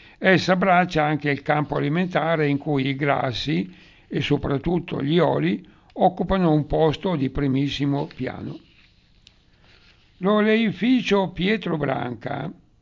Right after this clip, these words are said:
di Busto Galolfo è tra i più antichi e rinomati della zona,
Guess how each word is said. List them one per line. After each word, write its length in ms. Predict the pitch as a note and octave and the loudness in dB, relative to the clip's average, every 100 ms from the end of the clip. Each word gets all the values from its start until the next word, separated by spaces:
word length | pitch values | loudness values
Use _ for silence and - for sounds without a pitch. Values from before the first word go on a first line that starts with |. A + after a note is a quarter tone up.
| _ - | _ -6
di 160 | C#3 | -2
Busto 360 | D3 G3+ F3+ D3 | 2 2 2 0
Galolfo 720 | C#3 D#3+ - A#2+ - F#3 - - _ _ _ | 0 0 0 -4 -6 -6 -6 -16 _ _ _
è 160 | G#3 | 0
tra 180 | G3+ G3+ | 2 4
i 60 | G3+ | 2
più 180 | F#3 G#3 | 2 2
antichi 440 | G#3 F#3 F#3+ - | 2 0 -2 0
e 60 | G3 | 0
rinomati 500 | F3+ D3+ C#3+ C#3 D3+ | 2 2 0 0 0
della 240 | C#3+ D3 | 0 0
zona, 420 | A#2 A#2 A#2+ C#3 | -2 -4 -6 -8